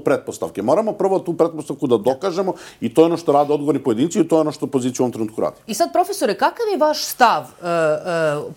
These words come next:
Speaker 2: povodom, e, e, Beo-, situacije u Beogradu? Mi sad tu imamo neke razne, e, nezvanične informacije, ovakve i onakve, da bi možda moglo doći do formiranja te lokalne vlasti.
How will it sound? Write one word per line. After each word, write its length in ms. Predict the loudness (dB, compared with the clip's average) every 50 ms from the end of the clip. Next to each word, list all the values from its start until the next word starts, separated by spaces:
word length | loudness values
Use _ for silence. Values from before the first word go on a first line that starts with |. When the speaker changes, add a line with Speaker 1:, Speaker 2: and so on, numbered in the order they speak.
| _ _
Speaker 2:
povodom, 520 | -4 -2 -2 -2 0 0 0 0 0 0 -4
e, 40 | -2
e, 1120 | 0 0 0 2 0 0 -2 -4 -8 -16 -18 -18 -18 -18 -18 -20 -16 -12 -8 -6 -6 -6 -8 -10 -16 -20 -20 _ -10
Beo-, 260 | -4 0 0 0 0 -2 -8 -16 -16 -16 -12
situacije 600 | -10 -6 -6 -2 2 2 2 2 2 -2 -4 -4
u 60 | -2 0
Beogradu? 560 | 0 0 0 0 -4 -6 -8 -10 -12 -14 -18 -20 _ -20 -20 -20 -20 -10 -4
Mi 200 | -2 -2 0 0
sad 200 | -2 -4 -4 -4
tu 140 | -4 -4 -4
imamo 380 | -2 0 0 0 2 2 0
neke 340 | 2 0 -2 -2 0 0 2
razne, 640 | 2 2 2 0 0 -2 -2 0 0 -2 -4 -4 -8 -14 -20 -20 -20 _ -8
e, 520 | -2 0 0 2 0 0 -2 -4 -6 -8 -8 -10 -12 -14 -16 -16 _ _ -12 -8 -6 -6 -4 -4 -4 -4 -2
nezvanične 600 | 0 0 0 0 -2 -2 -2 -2 -4 -2 -2 -2
informacije, 760 | -2 -2 -4 -4 -2 -2 -2 -2 -4 -6 -6 -4 -2 -2 0
ovakve 300 | 2 0 0 0 -2 -4
i 40 | -4
onakve, 320 | -2 -2 -2 -2 -2 -4
da 100 | -6 -4
bi 120 | -4 -4 -2
možda 320 | -2 -2 -2 -2 -2 -4
moglo 300 | -2 0 -2 -2 -2 -2
doći 300 | -4 -4 -4 -6 -6 -8
do 100 | -10 -10
formiranja 720 | -8 -6 -6 -4 -2 -2 -2 -2 -2 -2 0 -2 -2 -2 -4 -10 -20 _ _ _ _ _ _ _ -12 -4
te 280 | -2 0 0 0 -2 -2
lokalne 460 | -2 -4 -4 -2 -4 -4 -4 -4 -2
vlasti. 640 | 0 0 2 2 0 0 -4 -4 -4 -4 -4 -4